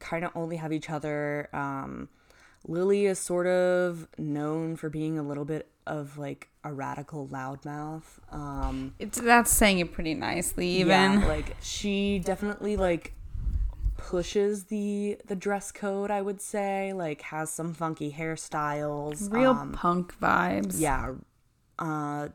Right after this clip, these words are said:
Speaker 1: definitely punky. Um, but Mia,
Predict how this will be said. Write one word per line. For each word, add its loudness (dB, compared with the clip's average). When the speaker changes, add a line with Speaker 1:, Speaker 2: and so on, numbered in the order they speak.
Speaker 1:
definitely -6
punky. -6
Um, -6
but -2
Mia, 0